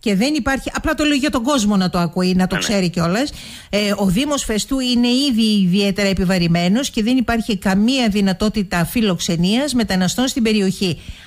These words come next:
Speaker 1: Ακόμα και αν δημιουργηθούν προσωρινές δομές στην Κρήτη, αυτές θεωρούμε ότι δεν μπορούν να βρίσκονται σε σημεία που δεν υπάρχει άμεση γυτνίαση με βασικές υποδομές,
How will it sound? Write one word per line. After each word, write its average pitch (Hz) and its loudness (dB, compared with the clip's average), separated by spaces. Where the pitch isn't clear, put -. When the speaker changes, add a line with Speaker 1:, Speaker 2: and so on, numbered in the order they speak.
Speaker 1:
Ακόμα 262 2
και 220 -2
αν 240 2
δημιουργηθούν 220 2
προσωρινές 180 0
δομές 208 2
στην 160 -4
Κρήτη, 170 -2
αυτές 202 -2
θεωρούμε 196 2
ότι 214 0
δεν 254 0
μπορούν 262 0
να 247 2
βρίσκονται 214 0
σε 196 -2
σημεία 214 0
που 190 -4
δεν 254 2
υπάρχει 220 -2
άμεση 226 0
γυτνίαση 180 0
με 208 2
βασικές 190 -2
υποδομές, 170 -2